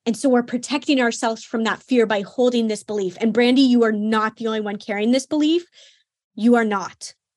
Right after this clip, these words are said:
This is hard and it is scary and it feels like nobody is going to want us because we haven't worked, because we have been stay-at-home moms. I could tell you right now, I want to hire stay-at-home moms. Like, that is,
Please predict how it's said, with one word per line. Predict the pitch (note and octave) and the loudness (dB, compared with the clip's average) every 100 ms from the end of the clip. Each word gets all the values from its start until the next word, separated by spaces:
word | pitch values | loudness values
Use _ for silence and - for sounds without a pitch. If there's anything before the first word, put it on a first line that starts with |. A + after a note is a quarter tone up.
| _ _ _ _ _ | _ _ _ _ _
This | G3 B3+ B3+ C#4 | -2 2 2 2
is | A#3+ | 0
hard | - - A3 G#3 F#3 - | -2 -2 2 2 -2 -2
and | A3 | 0
it | G3+ | 2
is | A3 G#3 - | 2 0 -2
scary | - A3+ G#3+ G#3+ G3+ | -4 -2 0 -2 -4
and | G#3+ | -4
it | G#3+ - - | -6 -4 2
feels | B3+ B3+ B3 | 4 4 2
like | A#3+ G#3+ G3+ - _ - | -2 -2 -4 -8 _ -8
nobody | G#3+ B3 A#3+ B3+ | 2 4 4 0
is | B3 | -2
going | A#3+ A3+ | -2 -4
to | G#3+ | -4
want | G#3+ G#3 | -8 -8
us | - | -8
because | A3 A3+ | -6 -2
we | A3+ | -2
haven't | G#3+ F#3+ | -2 -2
worked, | G#3 F#3 | -6 -6
because | G#3 G#3+ G3 | -8 -8 -2
we | |
have | G#3+ | -2
been | A3 G#3 | -2 -4
stay-at-home | G#3+ G#3 G#3 G3+ | 0 0 -2 -4
moms. | G3 A3+ C4+ - - - | -2 -2 -4 -10 -20 -4
I | A3+ | 0
could | B3 B3 | 0 2
tell | A#3+ | 2
you | A#3 | 2
right | G#3+ G#3 | 0 0
now, | A3 A#3 | 0 0
I | G#3 A3 A3 | 0 -2 -2
want | G#3+ G#3+ A3 G#3+ | -2 -6 -8 -10
to | G#3 | -6
hire | A#3 G#3+ | -2 -2
stay-at-home | F#3+ G#3 G#3 G3+ | -2 -2 -2 -2
moms. | G#3 G3+ F#3+ - | -4 -6 -8 -6
Like, | A3 A3 - | -4 -4 -6
that | G#3 G#3+ A3 - | -2 2 2 2
is, | A3+ A3+ | 2 2